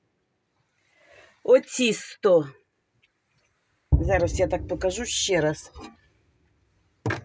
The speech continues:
щоб було видно. Так,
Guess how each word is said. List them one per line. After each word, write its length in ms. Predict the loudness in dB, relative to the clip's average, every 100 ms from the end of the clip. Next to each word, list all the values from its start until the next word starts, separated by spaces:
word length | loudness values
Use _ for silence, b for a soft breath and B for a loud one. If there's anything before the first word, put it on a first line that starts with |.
| -12
щоб 460 | -10 -6 -2 -2 -2
було 260 | 0 2 2
видно. 540 | 2 2 2 2 0 -6 -14 -12 -14 -18 _ _ _ _ _ -20 _ _ _ _ -18 -18 _ _ -20 B B B
Так, 380 | 0 0 -2